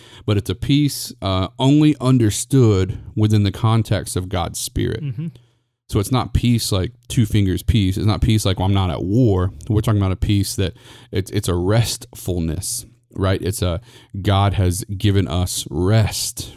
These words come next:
Speaker 1: We're no longer seeking, but we're, we're complete, right? It's this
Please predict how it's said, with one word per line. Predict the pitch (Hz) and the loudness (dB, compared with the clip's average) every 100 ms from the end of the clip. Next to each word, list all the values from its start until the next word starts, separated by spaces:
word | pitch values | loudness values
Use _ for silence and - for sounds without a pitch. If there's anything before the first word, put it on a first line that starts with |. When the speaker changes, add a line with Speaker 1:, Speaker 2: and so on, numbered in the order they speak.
| - | -2
Speaker 1:
We're | 107 | 2
no | 107 110 | 4 4
longer | 110 107 101 - - - | 2 2 0 -2 -12 -12
seeking, | - - 147 143 107 95 92 90 - | -8 -2 0 0 0 0 -2 -4 -8
but | 95 | -6
we're, | 98 95 87 | -2 0 -2
we're | - 98 95 | -2 -4 -4
complete, | - 127 - - 117 - - | -4 -2 0 2 0 0 -6
right? | 92 90 - | -8 -6 -8
It's | 95 | -4
this | 95 - | -4 -4